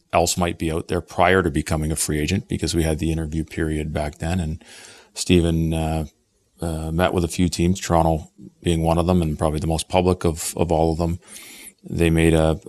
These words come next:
a fantastic presentation to him and did everything that they could do from their end to try to lure him back to his hometown at the city. But at the end of it all, when Steven sat down with his family, he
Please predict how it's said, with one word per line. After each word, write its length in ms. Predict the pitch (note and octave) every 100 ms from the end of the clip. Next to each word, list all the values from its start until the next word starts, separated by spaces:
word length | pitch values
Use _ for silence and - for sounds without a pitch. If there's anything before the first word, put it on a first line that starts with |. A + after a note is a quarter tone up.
| - -
a 120 | E2+
fantastic 640 | E2+ D#2 E2 D#2+ - -
presentation 640 | F2 E2 D#2+ E2+ E2+ F2+ E2
to 120 | -
him 300 | F2+ F#2+ F#2+
and 280 | D#2+ D#2+ - - - _
did 140 | F#2 F2
everything 320 | E2+ E2+ E2+
that 140 | E2
they 140 | E2+ E2+
could 180 | F2
do 120 | E2 E2+
from 260 | - D#2
their 220 | E2 E2+
end 280 | F2 E2+ E2
to 480 | - E2 E2 D#2+ D#2 - - _ _ -
try 280 | - E2 E2
to 80 |
lure 260 | D#2+ E2+ E2+
him 120 | D#2+
back 320 | E2 E2 E2+
to 300 | - F2 E2+
his 220 | D2+ D#2+ -
hometown 500 | E2+ D#2+ F2 F#2 A2
at 100 | F2+
the 100 | F2
city. 280 | - F2+ G#2+
But 280 | F2 E2 - - - - - -
at 100 | E2
the 140 | F#2
end 140 | F2+ F2+
of 80 | F2
it 80 |
all, 240 | E2+ F2 F2+
when 220 | F2 D#2+
Steven 380 | - - E2+ E2
sat 280 | - E2+ F2
down 220 | E2+ E2+
with 80 | E2
his 140 | -
family, 560 | E2+ E2 E2+ D#2+ D#2 _ _ _
he 440 | E2 E2+ E2 E2